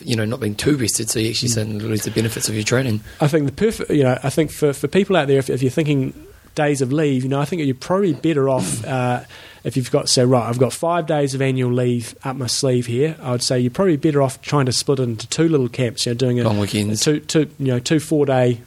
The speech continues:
Speaker 2: four-day camps, having one in your sort of eight weeks out and then another one, uh, say, five weeks out. I think would probably be a better scenario than taking a whole week off, but we don't live in a perfect world, so sometimes you just gotta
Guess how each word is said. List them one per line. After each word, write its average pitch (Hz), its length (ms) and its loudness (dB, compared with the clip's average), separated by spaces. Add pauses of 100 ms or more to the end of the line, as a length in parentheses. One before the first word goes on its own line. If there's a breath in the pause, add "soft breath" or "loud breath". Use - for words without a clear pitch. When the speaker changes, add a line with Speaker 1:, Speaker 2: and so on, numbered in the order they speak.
(120)
Speaker 2:
four-day 139 400 2
camps, 127 400 0
having 127 240 2
one 135 280 4
in 127 180 0
your 120 80 2
sort 123 180 2
of 117 240 0 (140)
eight 147 120 2
weeks 120 220 -4
out 156 220 2
and 123 100 -4
then 120 100 0
another 123 280 0
one, 120 240 0
uh, 120 260 -8
say, 113 320 -2 (160)
five 147 320 0
weeks 117 220 -4
out. 110 120 -2
I 110 40 -8
think 120 140 -4
would 117 100 -8
probably 127 160 0
be 113 100 2
a 113 40 0 (180)
better 117 80 2
scenario 117 400 0
than 110 100 -2
taking 117 300 -2
a - 20 -2
whole 110 160 -2
week 110 220 -2
off, 113 240 -4
but 110 180 -8 (640 loud breath)
we 123 80 0
don't 127 200 2
live 131 140 2
in 135 80 2
a 131 40 0
perfect 147 340 -2
world, 147 260 2
so 143 80 -8
sometimes 139 500 -2
you 139 60 -2
just 131 200 -6
gotta 135 260 -2